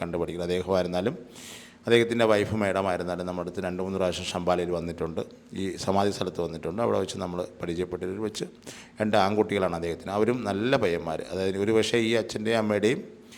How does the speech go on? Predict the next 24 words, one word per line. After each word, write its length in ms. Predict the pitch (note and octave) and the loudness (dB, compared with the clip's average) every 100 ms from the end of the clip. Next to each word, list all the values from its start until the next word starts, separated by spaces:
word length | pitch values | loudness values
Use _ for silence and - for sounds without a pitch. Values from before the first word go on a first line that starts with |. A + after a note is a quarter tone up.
| - - - - | -20 -20 -20 0
കൂടെ 220 | - C#3 | 6 8
വളർന്നത് 380 | C#3 B2+ B2+ B2+ | 10 8 6 4
കൊണ്ടായിരിക്കണം 580 | B2 B2 A#2+ A2 A2+ G#2+ | 4 8 8 6 2 2
അവർക്കും 360 | G2+ G2+ A2 | 0 -2 0
ആ 100 | G#2 | 2
ഒരു 260 | G2+ G2+ G2 F#2+ - | 2 2 -2 -4 -10
സ്പിരിച്വലായിട്ടുള്ള 1000 | - F#2+ F#2 - G2+ F#2+ G2 F#2+ F#2+ G2+ | -4 -2 -2 -2 0 0 0 0 0 0
ആ 60 | F#2 | 0
ഒരു 220 | F2+ F#2 F2+ - - - - | 0 -2 -6 -14 -20 -14 -2
അറിവെല്ലാം 420 | F#2+ F#2+ F#2 F#2 | 2 4 4 2
ഉള്ളത് 280 | F2+ F#2+ A#2 | 2 0 -2
രണ്ട് 180 | G#2+ G#2+ G#2 | 0 0 0
നല്ല 340 | F#2+ G2+ A2+ - | 0 0 -2 -2
ആൺകുട്ടികൾ. 520 | F#2+ F2 E2 D#2+ D2 - - - - | -2 -2 -4 -6 -8 -12 -20 -18 -2
അപ്പോൾ 140 | A2 | 2
ഇവരെല്ലാം 360 | G#2+ A2+ G#2+ A2 | 4 4 4 2
ഞാൻ 120 | G#2 | 0
പരിചയം-, 280 | F#2+ F2 F2 | -2 -2 -2
അപ്പോൾ 120 | G#2+ A2 | -2 -2
ഈ 20 | A#2 - - - - - | -6 -14 -20 -20 -20 -6
സാറും 400 | - A2+ C3 C3+ | 0 2 2 2
വൈഫും 420 | G2+ G#2 - F2 - - G2 | 2 2 -2 -6 -8 -14 -8
അന്നത്തെ 260 | G2+ F#2+ | -4 -2
ദിവസം 300 | F#2+ - F#2 | -2 -4 -8